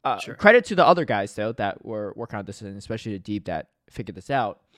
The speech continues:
Speaker 1: They found a really interesting mechanic, right? Uh, I should choose my care-, words carefully, but I'll say it again. They found a really interesting mechanic, right? And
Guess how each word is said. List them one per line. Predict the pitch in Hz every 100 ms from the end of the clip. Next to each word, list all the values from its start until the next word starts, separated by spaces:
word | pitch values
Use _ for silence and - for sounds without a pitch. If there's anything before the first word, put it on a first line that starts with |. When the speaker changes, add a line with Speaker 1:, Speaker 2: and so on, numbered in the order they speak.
| _ _ _ _ _ _ _
Speaker 1:
They | 156
found | 147 202 254
a | 180
really | 120 139 170 196
interesting | 135 123 151 - 151 135 _
mechanic, | - 113 - - 98 87 - _ _ _ _ _ _ -
right? | 95 101 - _ _ _ -
Uh, | 92
I |
should | 139 285
choose | 359
my | 370
care-, | - 180
words | 143 139
carefully, | - 120 - - -
but | 135
I'll | 156
say | 196 110
it | 87
again. | 104 76 - _ _
They | 139 147
found | 165 170 175
a |
really | 131 131 127
interesting | 104 117 - 113
mechanic, | 92 - - _ _ _ _ _ _
right? | 117 107 117 -
And | 127